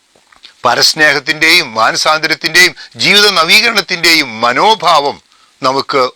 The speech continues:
ഉണ്ടാകണം. നാം പാലിയൂർ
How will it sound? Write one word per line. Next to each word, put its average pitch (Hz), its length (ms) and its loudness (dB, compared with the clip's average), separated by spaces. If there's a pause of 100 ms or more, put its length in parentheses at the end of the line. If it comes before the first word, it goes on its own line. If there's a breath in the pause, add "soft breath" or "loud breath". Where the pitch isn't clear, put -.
(100)
ഉണ്ടാകണം. 110 460 0 (1800)
നാം 135 220 2 (1080)
പാലിയൂർ 180 340 2